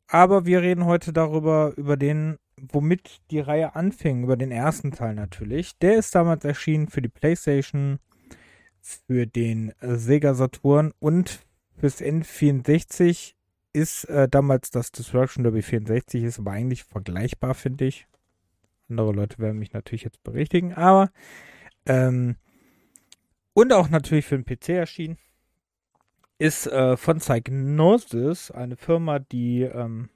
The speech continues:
man daher kennt, dass sie heute zu Sony gehört. Ähm, ist auch bekannt unter anderem für die, äh, Wipeout-Serie und auch andere coole Titel eigentlich. Ähm,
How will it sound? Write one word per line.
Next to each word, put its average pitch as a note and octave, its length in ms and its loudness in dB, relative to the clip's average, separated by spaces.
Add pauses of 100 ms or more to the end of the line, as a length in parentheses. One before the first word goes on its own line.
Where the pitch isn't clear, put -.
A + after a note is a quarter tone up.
(140)
man B2 220 -4
daher D3 320 4
kennt, B2+ 480 0 (880)
dass A2+ 400 0
sie G#2+ 360 -2
heute - 360 0
zu - 180 -14
Sony C#3+ 320 0
gehört. F3+ 460 2 (840)
Ähm, A2 360 -6
ist B2+ 160 -8
auch A#2+ 100 -2
bekannt A#2 380 0
unter B2+ 260 2
anderem A2+ 240 0
für - 160 -8
die, G#2 280 0 (920)
äh, - 120 -8
Wipeout-Serie C3 1500 2 (1400)
und C3 80 -12
auch A#2 160 -8
andere C3+ 360 2
coole C3 300 4
Titel B2 260 2
eigentlich. A#2 420 -4 (840)
Ähm, C3 360 -4